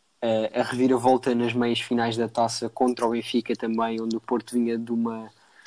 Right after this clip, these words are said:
de uma derrota no Dragão e vai ganhar à Luz, eh, e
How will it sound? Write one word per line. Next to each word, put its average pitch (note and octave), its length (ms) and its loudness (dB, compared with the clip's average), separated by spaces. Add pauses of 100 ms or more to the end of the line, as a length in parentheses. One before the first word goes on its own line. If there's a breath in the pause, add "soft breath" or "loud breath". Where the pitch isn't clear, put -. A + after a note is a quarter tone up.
(120)
de A#2+ 140 0
uma B2 180 6
derrota A#2+ 400 0
no A#2+ 140 2
Dragão A2+ 600 -2
e B2+ 120 0
vai A#2+ 240 4
ganhar A#2 400 4
à A2+ 60 6
Luz, A2+ 420 0 (440)
eh, A2+ 280 0
e A2+ 180 2